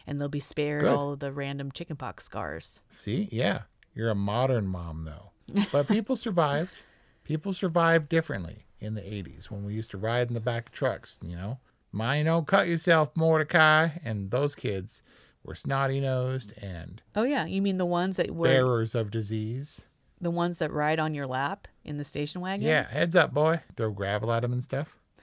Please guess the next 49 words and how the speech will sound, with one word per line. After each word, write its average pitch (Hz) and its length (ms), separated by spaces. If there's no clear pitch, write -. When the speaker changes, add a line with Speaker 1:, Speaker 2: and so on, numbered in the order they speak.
Speaker 1:
Throw - 200
gravel. 107 240
Speaker 2:
Yeah, 87 80
that 131 160
was 120 160
us, 90 380
despite 131 500
not 110 240
living 95 300
in 92 100
Arizona. 85 520
Speaker 1:
Yeah, 214 300
that 196 160
car 165 240
seat 196 220
was, 156 220
like, - 180
just - 180
such 151 200
a 147 60
joke. 151 480
Speaker 2:
<laughs> - 120
Speaker 1:
It 175 80
was 165 120
like 156 160
a, 165 160
it 170 40
was 175 120
like 160 140
a 151 60
cushion. 190 480
Speaker 2:
But 131 100
it 131 60
held 165 240
them 160 120
in 175 240
'cause 110 140
they 110 140
were 107 80
doing 110 280
burnouts. 101 600
Speaker 1:
Yeah, 190 180
I 180 40
love 185 180
how 190 100
she's 156 240
talking 143 440
to, - 260
um, - 320